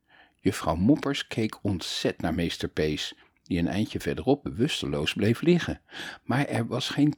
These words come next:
tijd om lang na te denken. Meester Bulder was bijna zo ver opzij gekanteld dat niets of niemand hem nog zou kunnen tegenhouden.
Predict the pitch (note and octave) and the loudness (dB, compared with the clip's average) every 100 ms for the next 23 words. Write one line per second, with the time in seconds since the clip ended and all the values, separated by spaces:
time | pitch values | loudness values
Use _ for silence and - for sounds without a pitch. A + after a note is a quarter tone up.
0 | _ - E3 F3+ - - F3 E3 F3 D#3+ | _ -2 0 0 -2 2 4 6 6 6
1 | F2 - E2+ D#2+ D2+ D2 C2+ _ _ _ | 4 0 0 2 0 -4 -8 _ _ _
2 | _ _ - D2 - C#2+ - A2 B2+ G2+ | _ _ -4 -4 -4 -6 2 4 4 2
3 | - - - B2 A#2+ B2+ A2+ G2+ - D3 | -2 -6 0 0 2 2 4 2 4 4
4 | F3 B2 A2 E2+ - C#3 D3+ G2 - E2+ | 4 2 0 -2 -2 0 0 -2 0 0
5 | D#2+ D3+ D#3 - E2 D2+ G#2 B2 E3+ - | 0 -2 -4 -2 0 2 4 4 4 -2
6 | - E2+ F2 F2 A2 D#2 D2+ - F2 F#2 | -2 -2 0 2 2 0 -2 0 4 4
7 | - G#2+ - A#2+ B2+ - E3 E3 C3 A2 | 4 2 6 6 6 6 6 6 2 2
8 | G2 D#2 D#2 | 2 0 -4